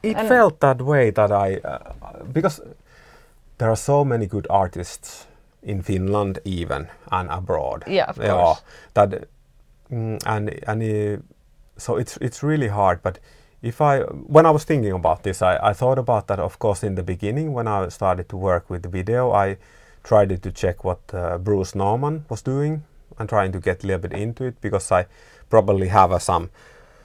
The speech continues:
Speaker 1: some, like, works which were a little bit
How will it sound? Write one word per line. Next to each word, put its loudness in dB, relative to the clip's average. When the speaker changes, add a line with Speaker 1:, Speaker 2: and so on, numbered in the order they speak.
Speaker 1:
some, -2
like, -2
works -2
which -8
were 0
a -8
little -4
bit -6